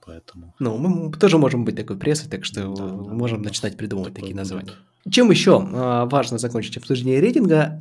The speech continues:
Speaker 2: Дело в том, что со следующей недели у нас уже будет рейтинг Комитета национального плей-офф. То есть с дес-, с десятой недели по традиции публикуется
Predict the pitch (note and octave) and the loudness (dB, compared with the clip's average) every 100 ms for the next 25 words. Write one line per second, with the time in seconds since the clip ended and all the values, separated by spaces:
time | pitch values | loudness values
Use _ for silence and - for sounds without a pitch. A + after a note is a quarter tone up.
0 | - D3 D#3+ F#3 G3 - C#3+ - - C3 | -4 2 4 4 2 0 -6 -6 -4 -4
1 | - C3+ A#2+ G2 - G#2 C#3+ F#3 - A#2 | 0 2 2 0 -4 -2 4 4 4 0
2 | A#2 B2 - G#2+ E2 E2 F2+ A2 A#2 G2 | 0 0 -4 -8 -8 -10 -6 -4 -4 -8
3 | - _ - G#2 G#2 A#2 A2 F#2+ F#2+ F#2+ | -14 _ -12 -10 -6 -6 -6 -8 -12 -12
4 | G#2+ G2+ F2+ F#2+ F2+ - - _ - E2 | -8 -8 -8 -8 -10 -10 -14 _ -14 -12
5 | A#2 A#2 C3+ D3 - D3 C#3 C#3+ C#3+ F3 | -8 -6 -4 -4 -6 -8 -8 -4 -2 0
6 | C3 - G2+ F#2+ F#2 - G#2 G2+ F#2+ - | -2 -2 -6 -6 -6 -8 -6 -6 -8 -10
7 | G#2+ G#2+ - - A2+ - - | -10 -8 -6 -8 -8 -12 -16